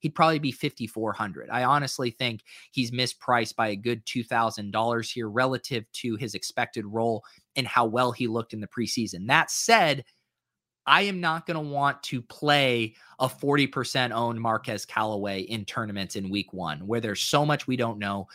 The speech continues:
so much randomness, so much variance. We do want to avoid those situations. I think he is a,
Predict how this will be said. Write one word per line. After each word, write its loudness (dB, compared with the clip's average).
so 2
much 2
randomness, -4
so 0
much 2
variance. -2
We -2
do 4
want 0
to 0
avoid 0
those 0
situations. 0
I 6
think 2
he 4
is 4
a, 0